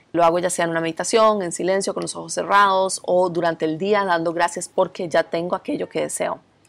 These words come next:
Lo segundo, que es crucial para mí, es esto, mi cuaderno, mi diario de vida. Todos los días escribo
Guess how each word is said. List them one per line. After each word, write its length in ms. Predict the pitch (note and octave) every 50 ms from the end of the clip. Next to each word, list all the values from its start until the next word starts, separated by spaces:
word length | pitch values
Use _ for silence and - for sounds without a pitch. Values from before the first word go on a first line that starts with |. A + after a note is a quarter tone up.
| _ - - - - - - - - _ -
Lo 160 | G#3+ G#3+ G3+
segundo, 640 | - A3 G#3 G#3 C4+ D4 C4+ A#3+ G#3 G#3+ A3+ A3+
que 140 | - - F3+
es 120 | F3+ -
crucial 680 | - - - A#3 A#3 G#3 - - A3 G#3 G#3 G3 G3+ G#3+
para 220 | - A3+ G#3 F#3+
mí, 240 | F3 F3 F3 - -
es 380 | - F3+ F3+ F3+ E3+ - - - _
esto, 380 | - F#3 E3+ E3+ - - G3+ F3
mi 140 | E3+ E3+ E3
cuaderno, 600 | - - F3 E3+ E3+ E3+ E3+ E3 D#3+ D#3+ D#3+ E3
mi 160 | F3+ F3 F3
diario 320 | E3 E3 E3 E3 E3+ F3+
de 80 | F3 E3+
vida. 240 | E3 D#3+ D#3+ D#3+ D#3+
Todos 420 | - - G#3+ G3 G3+ G#3+ A3+ A#3
los 140 | A#3 A#3 G#3+
días 260 | G3 F#3+ F#3+ F#3+ -
escribo 480 | - - - - F#3 F3 E3 E3+ F3